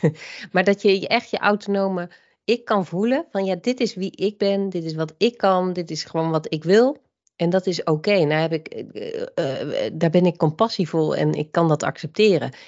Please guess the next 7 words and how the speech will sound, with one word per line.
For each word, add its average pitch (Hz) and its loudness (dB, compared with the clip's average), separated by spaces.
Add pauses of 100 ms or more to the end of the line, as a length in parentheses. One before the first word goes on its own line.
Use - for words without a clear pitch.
In 156 -4
plaats 190 0
van 160 -2
hoge 170 2
eisen 170 -4
stellen, 160 -2
"Ja, 160 -2